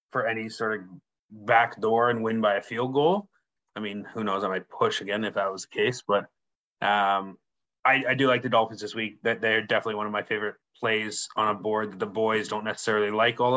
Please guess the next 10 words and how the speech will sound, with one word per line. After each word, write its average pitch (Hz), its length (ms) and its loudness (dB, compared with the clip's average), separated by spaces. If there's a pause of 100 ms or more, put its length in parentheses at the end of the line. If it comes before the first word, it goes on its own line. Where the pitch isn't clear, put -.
all 127 160 4
the 131 80 0
much. 131 420 -2 (540)
Um, 101 680 -4 (220)
but 117 100 2
I, 110 100 8
I 113 140 6
like 110 180 2
the, 110 200 -2
the 110 100 -8